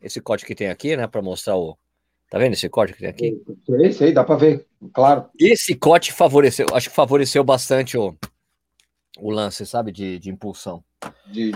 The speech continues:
Speaker 2: jogar
Speaker 1: Eu
Speaker 2: pra
Speaker 1: te-,
Speaker 2: frente.
Speaker 1: o te-, o tênis deu uma dividida, assim, sabe, deu uma divisão, assim, no tênis antes ele era um bloco.
Speaker 2: Ele era um blocão, né?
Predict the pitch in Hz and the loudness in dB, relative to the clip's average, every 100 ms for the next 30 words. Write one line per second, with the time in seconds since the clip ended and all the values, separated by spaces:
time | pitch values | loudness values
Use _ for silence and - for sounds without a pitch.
0 | 131 131 131 139 127 107 127 151 196 - | -2 -2 4 4 2 0 0 0 0 -2
1 | 175 - 196 185 151 160 151 135 123 127 | 0 2 2 2 2 4 2 2 0 -2
2 | 113 107 92 104 92 110 101 104 131 143 | 0 -2 -2 -8 -4 -4 -4 -6 -2 0
3 | 135 139 120 127 113 - 107 131 123 139 | 0 -2 -2 0 0 -2 -6 -4 -2 0
4 | 165 151 147 127 139 160 - 104 - _ | 2 2 0 2 4 4 2 -8 -12 _
5 | _ 143 160 165 151 170 170 151 123 120 | _ 4 6 6 4 4 4 0 0 -4